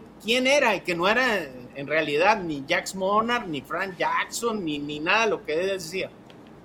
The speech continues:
Nunca dijo nada, estuvo siempre callado, sale, eh, eh,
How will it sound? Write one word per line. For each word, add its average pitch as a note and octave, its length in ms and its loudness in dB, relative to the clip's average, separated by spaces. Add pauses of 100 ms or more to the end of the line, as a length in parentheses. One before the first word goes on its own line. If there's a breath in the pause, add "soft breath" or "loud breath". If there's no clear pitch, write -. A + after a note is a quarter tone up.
(160)
Nunca D4+ 320 6
dijo C4 260 4
nada, A3 400 0 (380)
estuvo B3 440 2
siempre A#3 440 -2
callado, G3 540 2 (280)
sale, A#3+ 800 4 (260)
eh, C3 640 -2
eh, B2+ 320 -6